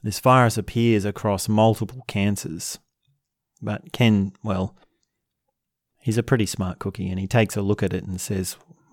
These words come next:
"Well, this is not working because these viruses work more like a scavenger, not a cause." And yet he still decides to go ahead with the treatment, or Treya and him still decide to go ahead because, well,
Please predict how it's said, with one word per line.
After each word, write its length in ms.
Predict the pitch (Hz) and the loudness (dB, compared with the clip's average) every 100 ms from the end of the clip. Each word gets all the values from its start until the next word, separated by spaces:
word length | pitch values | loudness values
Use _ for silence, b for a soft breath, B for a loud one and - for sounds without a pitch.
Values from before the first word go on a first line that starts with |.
| - | -10
"Well, 180 | 92 90 | -8 -6
this 260 | 95 98 | -6 -4
is 100 | 101 | -2
not 180 | 98 92 | -2 -2
working 400 | 95 92 - 95 | -4 -4 -4 -6
because 440 | 92 - 101 - - _ _ _ _ _ _ _ _ - | -6 -6 -8 -8 -12 _ _ _ _ _ _ _ _ -6
these 200 | 101 95 | -6 2
viruses 580 | 117 113 104 107 90 | 4 4 2 -4 -6
work 320 | 110 104 98 - | 0 0 0 0
more 340 | 104 110 107 | 4 6 6
like 280 | 98 92 - | 2 -2 -4
a 60 | |
scavenger, 840 | 90 - - 110 101 95 98 92 - _ _ - | -6 -2 2 4 2 -2 -4 -6 -8 _ _ -6
not 240 | 104 104 | 0 0
a 80 | 92 | -2
cause." 580 | - 101 95 101 - - _ _ _ _ _ _ _ _ _ _ _ _ _ _ _ _ _ | -6 -6 -6 -8 -10 -12 _ _ _ _ _ _ _ _ _ _ _ _ _ _ _ _ _
And 160 | 113 101 | -2 2
yet 220 | 104 - _ _ | 2 0 _ _
he 120 | - 107 | -2 -2
still 300 | - 151 143 | 4 6 8
decides 460 | 127 - 117 110 | 6 2 0 0
to 100 | - | -4
go 260 | 98 104 98 | -2 0 -2
ahead 640 | - 110 147 113 104 117 - - | -6 2 4 6 4 -2 -4 -4
with 200 | 107 92 | -4 -2
the 80 | |
treatment, 480 | 104 - 95 - 101 | -2 -2 -2 -4 -6
or 220 | 117 101 98 | -6 -6 -6
Treya 420 | - 117 117 104 | 0 4 4 4
and 100 | 95 | 0
him 240 | 101 98 - | -2 -4 -6
still 260 | - 123 | 0 2
decide 380 | 113 101 110 98 | 2 0 -2 -2
to 60 | 110 | -4
go 120 | 101 | -4
ahead 220 | 95 101 | -4 -6
because, 280 | 107 110 107 | -6 -6 -6
well, 220 | 117 104 | -6 -6